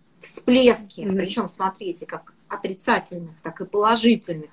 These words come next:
Speaker 1: эмоций или состояний, я себе задаю вопрос, а что сейчас происходит на самом деле? Потому что,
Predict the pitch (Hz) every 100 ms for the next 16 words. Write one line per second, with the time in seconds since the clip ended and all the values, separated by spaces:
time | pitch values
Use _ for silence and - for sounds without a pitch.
0 | - 185 269 339 - 170 160 - 190 190
1 | 196 - - 185 190 190 160 151 147 _
2 | _ _ _ - - - 190 196 202 190
3 | 180 175 180 170 165 170 269 330 370 -
4 | 165 - - 320 330 190 - 175 151 -
5 | 180 208 226 - - 185 - - 170 208
6 | 226 - 214 185 170 160 147 139 143 131
7 | - - _ _ _ _ _ _ _ _
8 | _ - - - 180 226 247 - -